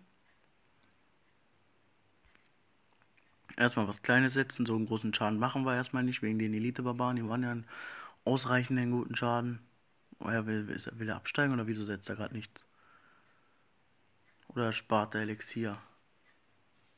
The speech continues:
Und ich setz mal die Elite. Er setzt immer noch nichts.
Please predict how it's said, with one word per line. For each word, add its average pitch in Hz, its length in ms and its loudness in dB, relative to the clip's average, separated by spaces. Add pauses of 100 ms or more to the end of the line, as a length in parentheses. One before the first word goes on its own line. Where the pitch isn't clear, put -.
(1700)
Und 135 180 -2
ich 139 120 -2
setz 143 180 2
mal 139 140 2
die 131 140 2
Elite. 117 460 -2 (960)
Er 107 80 -8
setzt 113 160 -6
immer 135 160 0
noch 104 140 -4
nichts. - 380 -12